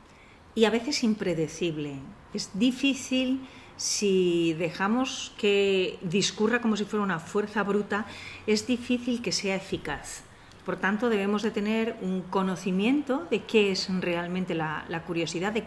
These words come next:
cuándo está viva en nuestro comportamiento y tratar de buscarle un,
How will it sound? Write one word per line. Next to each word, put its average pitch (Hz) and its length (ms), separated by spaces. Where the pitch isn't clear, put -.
cuándo 220 320
está 165 300
viva 185 320
en 156 100
nuestro 156 300
comportamiento 202 840
y 247 360
tratar 185 360
de 220 80
buscarle 190 560
un, 180 560